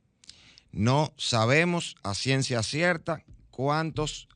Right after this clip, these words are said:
servidores públicos tiene la administración pública. Me imagino que habla de la administración pública central. Más adelante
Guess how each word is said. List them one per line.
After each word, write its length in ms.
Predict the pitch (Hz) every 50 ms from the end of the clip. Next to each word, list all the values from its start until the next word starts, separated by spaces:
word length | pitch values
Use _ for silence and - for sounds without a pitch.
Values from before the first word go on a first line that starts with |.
| _ _
servidores 840 | - - - - 123 117 123 123 117 127 135 143 147 156 151 - - - - _ _ _ _ _ _ _
públicos 560 | - 147 160 165 175 175 156 - 156 143 - -
tiene 320 | - 127 127 131 127 127
la 80 | 127 120
administración 720 | 110 113 110 107 101 - - 101 98 - 117 107 104 87
pública. 460 | 90 90 78 71 73 69 - 80 - - _ _ _
Me 160 | - 98 101
imagino 480 | 101 98 98 98 101 120 127 131 135 135
que 120 | 135 135
habla 260 | 127 120 120 131 135 131
de 100 | 127 110
la 80 | 101
administración 640 | 95 98 101 98 98 - - 95 98 - 113 110 98
pública 380 | - 117 117 123 120 - 117 -
central. 580 | - 92 90 87 76 - - - - 160 - _ _ _ _ _ _ - - - - - - - - - - -
Más 300 | 87 123 160 180 - 202
adelante 760 | 196 196 190 180 180 175 175 170 151 127 143 143 147 -